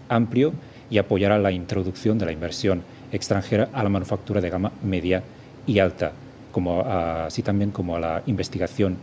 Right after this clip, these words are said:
y al desarrollo y a los servicios modernos, así como a la, en las regiones central, occidental y nororiental del país, para que la inversión extranjera no quede concentrado solo en unos puntos concretos del país y se expanda por toda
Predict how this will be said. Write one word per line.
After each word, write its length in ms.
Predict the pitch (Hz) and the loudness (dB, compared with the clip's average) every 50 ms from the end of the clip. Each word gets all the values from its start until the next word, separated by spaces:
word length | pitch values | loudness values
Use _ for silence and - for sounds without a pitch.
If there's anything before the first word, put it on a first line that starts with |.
| - | -4
y 100 | 135 104 | -2 -2
al 100 | 78 80 | -2 -2
desarrollo 580 | 78 80 - - 101 98 120 123 113 143 165 - - - - - - - - - - | -4 -4 0 2 4 4 4 6 6 4 2 2 -2 -10 -18 -18 -20 -20 -16 -4 2
y 60 | 98 | 2
a 60 | 92 | 4
los 140 | 90 87 - | 4 2 0
servicios 420 | - 98 95 95 - - 104 95 | 0 0 0 0 2 0 0 2
modernos, 480 | 113 117 107 101 95 101 123 127 - - - | 4 4 4 4 4 2 0 -2 -2 -6 -8
así 180 | 135 - 110 | -4 -4 0
como 320 | - 110 98 107 110 117 - - | 0 2 2 4 2 2 0 -2
a 240 | - 98 92 87 87 | -4 -2 0 0 0
la, 260 | 87 85 90 87 101 | 0 -2 0 -2 -2
en 160 | - 104 98 92 | -2 -2 0 0
las 140 | 92 90 - | 0 0 0
regiones 600 | 95 90 - 120 113 113 123 135 139 135 - - - - - - - - - - - | -4 -2 2 2 4 4 4 4 2 0 -4 -10 -14 -18 -20 -20 -20 -20 -20 -18 -2
central, 480 | - 107 95 90 - 104 107 113 - - - | 0 0 0 2 2 4 4 2 2 0 -2
occidental 680 | 117 104 - - 113 95 92 87 - 95 90 95 - - - | -2 -2 2 2 2 4 4 4 4 4 4 4 2 0 0
y 80 | - 104 | 2 4
nororiental 640 | 101 92 90 90 82 90 82 80 - 87 82 87 | 4 4 4 4 2 0 -2 0 0 0 0 2
del 100 | 87 87 | 0 -2
país, 360 | - - 85 80 85 82 - - | 0 0 0 2 2 0 -2 -2
para 200 | - 85 80 76 | -2 -2 0 0
que 80 | 85 | -2
la 80 | 85 85 | -2 0
inversión 340 | 87 87 87 85 - 98 92 | 0 -2 -2 -2 0 -2 -2
extranjera 440 | 92 - - 90 87 - 101 90 | 0 -2 -4 -4 -2 0 0 0
no 120 | 92 87 85 | 0 0 0
quede 180 | - 95 85 | 0 0 0
concentrado 540 | - 101 90 - 101 85 - 87 85 85 90 | 0 -2 -2 -2 -4 -2 -2 -2 -2 -2 -2
solo 300 | - - 95 82 92 - - - - - - - | -4 -2 0 0 0 -2 0 -2 -4 -4 -4 -4
en 80 | - 95 | 0 2
unos 200 | 95 95 90 - | 2 2 0 0
puntos 360 | - 104 90 87 - 92 - | -2 -2 -2 0 0 -2 0
concretos 580 | - 98 92 - - 85 - 92 87 85 - - - - - - - - - - | 0 -2 -2 -2 -4 -2 0 0 0 0 -2 -8 -14 -16 -16 -18 -18 -16 -2 0
del 140 | 104 90 85 | 2 2 4
país 280 | - 92 92 92 - | 2 2 2 2 0
y 40 | 110 | -4
se 80 | 95 92 | -6 -6
expanda 340 | - - - 95 90 95 87 | -8 -4 -4 -2 -2 -2 -2
por 180 | - 90 - | -2 -4 -4
toda 340 | - - 90 82 80 73 | -2 -2 -2 -2 -2 -4